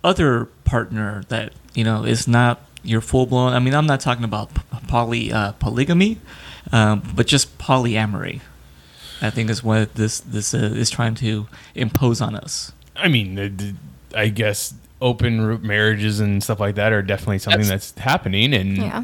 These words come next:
Speaker 2: You, Me, Her is,
Speaker 3: That's
Speaker 2: is a
Speaker 3: what
Speaker 2: show that's on Audience right now about
Speaker 4: Mm-hmm.
Speaker 2: a man and wife who also have a girlfriend together. So
Speaker 4: Yeah.
Speaker 2: it's a
Speaker 1: What show is this? I wanna see that.
Speaker 2: <laughs> it's ca-, it's called You, Me, Her. It's on Audience.
Speaker 1: Oh,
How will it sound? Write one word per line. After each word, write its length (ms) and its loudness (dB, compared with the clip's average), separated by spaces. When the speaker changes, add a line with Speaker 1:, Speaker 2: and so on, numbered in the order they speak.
Speaker 2:
You, 300 -2
Me, 220 0
Her 420 0
is, 80 2
Speaker 3:
That's 200 -4
Speaker 2:
is 60 -2
a 20 -2
Speaker 3:
what 60 -4
Speaker 2:
show 260 -2
that's 180 -2
on 180 -2
Audience 500 0
right 140 -2
now 320 2
about 340 0
Speaker 4:
Mm-hmm. 120 -8
Speaker 2:
a 400 -2
man 540 -2
and 200 -2
wife 280 2
who 300 -2
also 420 -2
have 260 0
a 80 0
girlfriend 460 0
together. 440 -2
So 400 0
Speaker 4:
Yeah. 200 -2
Speaker 2:
it's 160 2
a 20 6
Speaker 1:
What 100 -2
show 180 -4
is 120 -4
this? 380 -4
I 80 -2
wanna 180 2
see 140 -4
that. 120 0
Speaker 2:
<laughs> 540 0
it's 160 -4
ca-, 240 0
it's 140 -4
called 280 -2
You, 140 0
Me, 140 0
Her. 260 -2
It's 100 -2
on 160 0
Audience. 440 -6
Speaker 1:
Oh, 180 -8